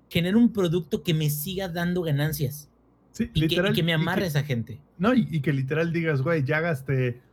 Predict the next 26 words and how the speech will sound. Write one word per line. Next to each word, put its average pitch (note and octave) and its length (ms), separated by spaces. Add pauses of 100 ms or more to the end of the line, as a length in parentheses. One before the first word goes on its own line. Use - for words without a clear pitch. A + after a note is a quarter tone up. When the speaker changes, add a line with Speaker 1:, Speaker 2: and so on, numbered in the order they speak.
(240)
Speaker 2:
tres A2+ 300
mil F#3 280
pesos E3+ 360
en C#3 140
esto, C#3+ 300
bueno, F#3 260
ya D#3+ 160
le D#3 100
gasto D#3+ 300
otros B2+ 280
ciento C#3 480
veinte, B2 360
ciento B2+ 180
cincuenta A#2 420
más", A2 320 (100)
¿no? F#3 220
Por A2+ 180
ponerte A#2 360
el A#2 80
ejemplo. G#2+ 380
O - 20
sea, A2+ 220
que A#2 60
es G#2+ 100
como C3+ 200
de, A#2 140